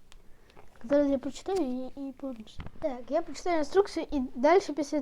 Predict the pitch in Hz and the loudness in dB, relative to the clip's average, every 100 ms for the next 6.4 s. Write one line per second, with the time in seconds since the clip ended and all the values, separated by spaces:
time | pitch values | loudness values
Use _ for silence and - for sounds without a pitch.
0 | - - 330 294 285 277 262 302 262 254 | -4 0 4 8 8 6 0 2 2 4
1 | 370 349 311 277 302 294 285 269 302 285 | 4 4 2 2 2 0 -2 -2 0 2
2 | 262 254 254 285 403 370 - - - - | 4 4 4 6 4 4 -4 -6 -8 -10
3 | - - - - - - - - - - | -8 -8 -8 -8 -8 -12 -12 -12 -10 -2
4 | 294 294 285 262 285 311 285 269 - - | 4 6 6 6 6 4 4 0 -4 -10
5 | - - - 277 262 - 330 311 294 226 | -10 -10 -6 -4 -2 -2 0 2 2 2
6 | 226 - 277 | -2 -4 -6